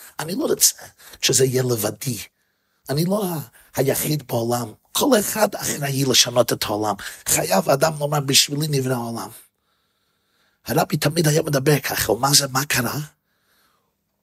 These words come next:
הוא העביר את האש בעצמות של כל ת-, של המון מתלמידיו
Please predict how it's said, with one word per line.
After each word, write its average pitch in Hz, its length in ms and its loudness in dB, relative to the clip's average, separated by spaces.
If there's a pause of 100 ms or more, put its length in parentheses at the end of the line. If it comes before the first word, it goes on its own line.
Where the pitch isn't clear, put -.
(220)
הוא 135 320 0
העביר 143 400 6
את 151 180 2
האש - 640 2
בעצמות - 880 0 (240)
של - 260 4
כל 143 180 4
ת-, - 100 -4 (280)
של - 140 2 (100)
המון 143 340 -2
מתלמידיו 127 680 0